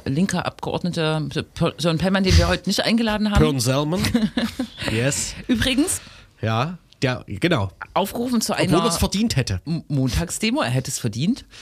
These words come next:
Speaker 1: Äh, und die rechte oder rechte Gruppen versuchen sozusagen, sich da in Kommunikationsguerilla oder,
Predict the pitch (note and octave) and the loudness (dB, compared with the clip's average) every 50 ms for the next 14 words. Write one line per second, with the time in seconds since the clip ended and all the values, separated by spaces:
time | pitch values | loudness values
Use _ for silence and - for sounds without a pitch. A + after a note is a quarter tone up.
0 | - - - - - - - - - D#3+ F3 F3 F3 - - E3 F3+ F#3+ F#3+ - | -20 -18 -16 -14 -14 -14 -10 -6 -2 0 0 0 0 0 0 0 0 0 0 -2
1 | - _ _ _ _ _ _ _ - - F3 F3 E3+ E3 E3 D3+ F3 - - - | -6 _ _ _ _ _ _ _ -10 -6 -4 -2 0 0 0 0 0 -2 -2 -2
2 | - C#4 C4 A#3+ - D#3 F3 E3 D#3 F#3 - - - B3 A3+ G#3 - - - C4 | -2 -2 -2 0 0 0 0 0 0 -2 -4 -4 -2 -2 -2 -2 -4 -6 -8 -2
3 | - C4+ G3+ - D3+ C#3+ E3 D#3+ E3 D3 D3+ D#3 D3+ D#3 D3 D3+ D3 D#3 D#3 E3 | 0 0 0 0 -2 -4 -4 -2 -2 -2 -2 -4 -4 -2 -2 -2 -2 -2 -4 -4
4 | - - E3+ A#2 - D#3+ D#3+ - - E3 D#3+ D#3+ D#3+ D#3+ E3 E3 - - D#3 D3 | -4 -2 -2 0 0 -2 -2 -2 -2 -2 0 0 0 0 -2 -2 -2 -4 -4 -4
5 | - - F3+ G#3 G#3+ - - - - B2 C3 C#3+ - D3+ D3+ C#3 C3+ B2+ B2+ D3+ | -4 -2 0 0 0 0 -2 -6 -4 -2 -2 0 2 2 2 2 4 2 2 2
6 | G3 F#3+ - - C3 C#3 B2+ B2 B2 | 0 -2 -2 -2 0 0 2 0 0